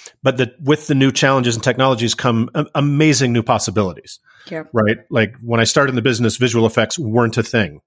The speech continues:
Speaker 1: computer generated effects. Now, like, it's a tool I have in my box, and that's amazing. So I think the, the future is bright.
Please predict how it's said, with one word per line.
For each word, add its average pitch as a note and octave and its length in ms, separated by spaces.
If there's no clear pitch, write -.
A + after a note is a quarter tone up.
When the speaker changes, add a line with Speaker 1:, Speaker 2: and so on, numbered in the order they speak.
Speaker 1:
computer G#2+ 320
generated G2+ 420
effects. G2 380
Now, A#2 420
like, A#2 240
it's - 180
a D#3+ 40
tool E3+ 320
I C3 80
have B2 240
in A#2 100
my G#2+ 140
box, - 480
and A#2 80
that's A#2+ 160
amazing. A2+ 460
So B2 180
I A#2 80
think F#3+ 240
the, F3+ 160
the C3+ 100
future D3+ 320
is C#3+ 120
bright. A2+ 320